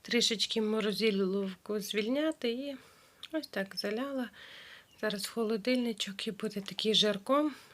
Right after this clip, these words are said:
гарненький, смачненький буде. Так що так. Так, я знаходжусь в себе в тепличці. Чому так? Тому що вирішила прибрати мульчу. Вона почала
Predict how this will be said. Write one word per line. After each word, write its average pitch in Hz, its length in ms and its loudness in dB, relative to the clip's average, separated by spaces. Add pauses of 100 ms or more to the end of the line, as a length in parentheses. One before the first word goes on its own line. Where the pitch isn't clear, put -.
гарненький, 220 760 -4 (140)
смачненький 208 840 -2
буде. - 420 -10 (1700)
Так - 220 -14
що - 340 -4 (120)
так. - 420 -10 (840)
Так, 170 300 -6
я 214 140 8
знаходжусь 190 540 -2
в - 220 -6
себе - 260 2
в - 180 -4
тепличці. 254 720 2 (440)
Чому 220 380 4
так? 262 260 4 (100)
Тому 208 280 4
що - 200 0
вирішила 202 600 4
прибрати 214 600 2
мульчу. 214 640 2
Вона 202 320 2
почала 208 560 2